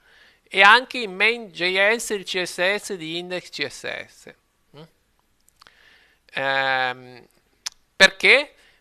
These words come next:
Perché questo è quello che ha scritto il template quando mi ha creato il progetto, ma io non voglio di mezzo del C S S che non ho scritto io, ok? Perché per esempio se lascio questo, no adesso ho cancellato il file però,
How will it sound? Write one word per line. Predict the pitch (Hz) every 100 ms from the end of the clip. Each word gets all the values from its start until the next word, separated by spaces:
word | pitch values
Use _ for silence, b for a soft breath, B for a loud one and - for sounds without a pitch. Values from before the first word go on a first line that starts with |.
| _ 214
Perché | 214 233
questo | 262 294 -
è | 233 190
quello | 196 196
che | 185 175
ha |
scritto | - - 196 185 - - 131 120 -
il | 156 -
template | 196 214 208 202 220 226 190
quando | 170 165 165
mi |
ha | 165
creato | 180 170 156 160
il |
progetto, | - 143 - 95 - -
ma | 170
io | 233
non | 269 180 139
voglio | 151 165 190 185 185 180
di | 151
mezzo | 143 160 165 160 165
del | 143 131
C | - 139
S | - 147 151
S | 165 - 170
che | - 147
non | 147 139
ho | 143
scritto | - 135 120 - 113
io, | 107 98 - _ _
ok? | 127 175 226 B B B B
Perché | 180 180 190 160
per | 156
esempio | 175 175 170 156
se | 147 165
lascio | 165 156 175
questo, | 175 165 170 - - _
no | 139
adesso | 127 139 170
ho |
cancellato | 147 123 120 127 -
il |
file | - - -
però, | - -